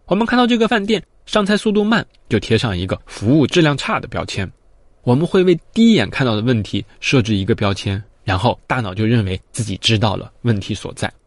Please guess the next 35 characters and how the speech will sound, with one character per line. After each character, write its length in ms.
可 120
是 240
事 240
实 320
往 300
往 200
并 160
非 160
如 200
此。 180
就 160
比 80
如 180
I 140
T 180
男 240
这 100
个 80
标 180
签， 280
我 80
们 100
往 140
往 120
认 140
为 120
I 180
T 120
男 160
就 120
是 100
修 220
电 180
脑 180
的、 200